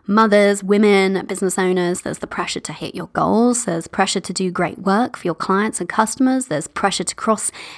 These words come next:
everything off that monster to-do list that I see you toting around. <laughs> There's pressure to make more money. There's pressure to sign that next client or just any client.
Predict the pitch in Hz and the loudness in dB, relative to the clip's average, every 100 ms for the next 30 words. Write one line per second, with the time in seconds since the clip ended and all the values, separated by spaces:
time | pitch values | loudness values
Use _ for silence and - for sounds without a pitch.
0 | - 233 240 233 220 - 208 - 190 190 | -2 2 2 2 2 2 0 0 -2 2
1 | 196 196 190 - - - 175 175 180 185 | 2 4 2 0 -2 0 -2 -2 -2 0
2 | 185 156 165 - - 170 165 - 185 165 | 0 -2 -4 -8 -4 -4 -2 -2 -2 -4
3 | 165 165 175 175 170 165 - 233 - - | -4 -6 -6 -6 -4 -4 -2 -4 -6 -2
4 | 392 - - - 214 202 - 214 196 196 | -2 -2 -8 -2 0 0 0 0 0 -2
5 | - 180 208 214 185 185 240 247 190 - | -4 -2 -2 0 0 2 2 0 -4 -16
6 | - - - - 196 190 180 - 202 190 | -20 -20 -14 -2 2 2 0 -2 -4 -4
7 | 190 - - - 196 214 202 - - 214 | -6 -6 -4 -2 0 2 2 -2 -2 0
8 | 247 247 - - 233 170 - 202 202 220 | 0 -2 -6 -2 0 0 -2 -6 -4 -4
9 | - - 226 269 240 - 165 151 - | -6 -4 2 2 2 0 0 -2 -6